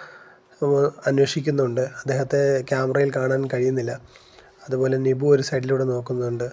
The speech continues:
ഞാനൊരു വശത്തൂടെ പോകുന്നുണ്ട്. അങ്ങനെ അവസാനം അവിടെയുള്ള വീട്ടുകാരാണ് ഈ വഴിയാണ് ഡോഗ് പോയതെന്ന് പറഞ്ഞത്. അങ്ങനെ ഞങ്ങൾ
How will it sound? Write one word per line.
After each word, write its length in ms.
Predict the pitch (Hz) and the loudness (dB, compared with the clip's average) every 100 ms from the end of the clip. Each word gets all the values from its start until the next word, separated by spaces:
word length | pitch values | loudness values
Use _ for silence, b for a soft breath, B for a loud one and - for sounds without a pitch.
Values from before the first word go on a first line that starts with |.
| - - _ - | -12 -20 _ -6
ഞാനൊരു 380 | 135 131 139 135 | -2 2 2 2
വശത്തൂടെ 420 | 127 - 139 127 | 0 -2 -2 -2
പോകുന്നുണ്ട്. 540 | 120 117 113 117 107 - b b b b b _ - | -4 -8 -8 -10 -10 -12 b b b b b _ -6
അങ്ങനെ 300 | 127 147 135 - | 0 2 0 -2
അവസാനം 400 | 139 135 147 147 | 0 2 4 6
അവിടെയുള്ള 340 | 147 156 160 156 | 8 8 8 6
വീട്ടുകാരാണ് 760 | 151 147 160 170 165 151 160 - - | 4 4 8 10 10 8 4 -4 4
ഈ 120 | 175 | 10
വഴിയാണ് 360 | 185 170 156 151 | 10 10 8 8
ഡോഗ് 340 | 151 143 143 | 8 6 4
പോയതെന്ന് 440 | 139 135 135 135 127 | 2 2 2 -2 -4
പറഞ്ഞത്. 440 | 123 117 113 120 - B B B - | -6 -6 -14 -16 -20 B B B -12
അങ്ങനെ 220 | 127 127 139 | -6 -2 0
ഞങ്ങൾ 340 | 131 131 | 0 0